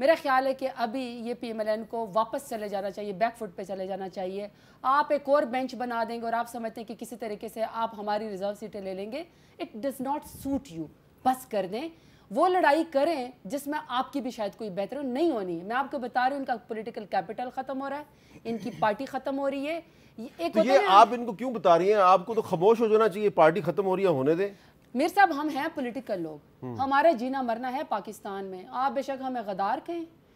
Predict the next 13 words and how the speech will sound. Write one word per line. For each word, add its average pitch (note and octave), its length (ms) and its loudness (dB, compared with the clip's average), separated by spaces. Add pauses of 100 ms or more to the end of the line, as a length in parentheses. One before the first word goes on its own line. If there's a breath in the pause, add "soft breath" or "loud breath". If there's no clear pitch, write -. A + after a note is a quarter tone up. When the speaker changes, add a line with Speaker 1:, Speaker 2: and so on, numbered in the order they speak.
(240 soft breath)
Speaker 1:
आप D4 180 0
बेशक C#4 320 -2
हमें B3+ 260 -2
गाय G#3+ 200 0
चोर F3 300 -6
कहें, F3 360 -10
आप B3 240 0
हमें C4 220 -4
बेशक B3+ 280 -6
एटीएम A#3 420 -6
तोड़ने A3 320 -6
वाला F#3 260 -4
कहें, F3+ 260 -12